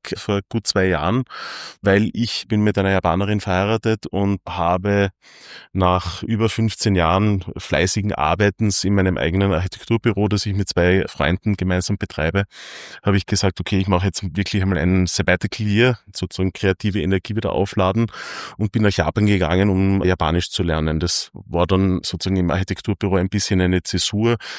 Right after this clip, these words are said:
Wie wir zurückgekommen sind mit den neunzehn, hatte ich dann einen sehr starken Fokus auf ein persönliches Projekt. Also ich hab,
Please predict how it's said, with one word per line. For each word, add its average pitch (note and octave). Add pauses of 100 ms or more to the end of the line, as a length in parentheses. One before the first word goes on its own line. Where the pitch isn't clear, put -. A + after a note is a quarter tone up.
(560)
Wie A2+
wir A#2
zurückgekommen A#2
sind A#2
mit A2+
den A2
neunzehn, A2
hatte G2
ich G#2
dann G#2+
einen G#2
sehr F#2
starken F2+
Fokus -
auf F2+
ein F#2+
persönliches G2+
Projekt. G2+
Also F#2
ich -
hab, E2